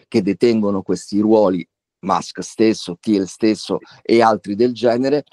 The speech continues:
potranno guidare il paese in maniera, eh, diciamo, più, eh,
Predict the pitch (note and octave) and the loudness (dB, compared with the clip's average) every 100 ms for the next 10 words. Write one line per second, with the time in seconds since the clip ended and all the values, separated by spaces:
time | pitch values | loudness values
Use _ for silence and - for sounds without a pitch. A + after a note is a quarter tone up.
0 | - - F3 F#3 F#3 F3 E3+ C3+ C3 C3+ | -20 -4 -2 0 -2 -2 -6 -6 -2 -2
1 | C3 A#2+ - C3+ B2 A#2 G#2 B2 B2 _ | -2 -6 -2 -2 0 -4 -6 -6 -6 _
2 | _ - B2+ B2 A#2+ A2 A2 G#2+ G#2+ - | _ -6 -4 -4 -6 -6 -4 -4 -6 -10
3 | F#2+ G2 F2 G2+ A2 G#2+ G2+ - A#2+ A#2 | -10 -8 -10 -8 -6 -6 -6 -6 -4 -2
4 | A2+ - G2 F#2+ F2+ F#2 F#2 | -4 -6 -6 -4 -2 -4 -6